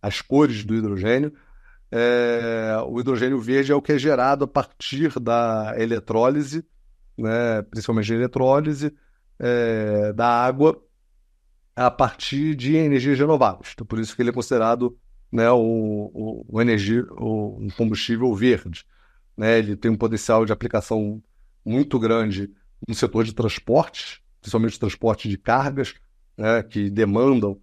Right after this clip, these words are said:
né, em que a solução da eletrificação pura tem um desafio grande por causa do peso, né? A gente também já discutiu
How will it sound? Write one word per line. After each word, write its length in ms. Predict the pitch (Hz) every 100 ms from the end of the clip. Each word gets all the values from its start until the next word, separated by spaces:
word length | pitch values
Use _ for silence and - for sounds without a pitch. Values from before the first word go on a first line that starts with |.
| _ _ 107
né, 140 | 110
em 40 |
que 120 | 107 107
a 100 | -
solução 520 | - 117 95 117 117
da 140 | 110
eletrificação 680 | 113 113 107 - 120 - 113
pura 340 | - 110 107 - _ _ _ _ _
tem 200 | 123 139
um 60 | 147
desafio 380 | 123 113 127 104
grande 340 | 107 143 -
por 60 | -
causa 180 | 104
do 80 | 104
peso, 640 | - 120 135 110 92 92 101
né? 360 | 104 113 107 104
A 40 |
gente 320 | 98 101 -
também 300 | - 101 104
já 180 | 101 101
discutiu 540 | 98 - 98 - 98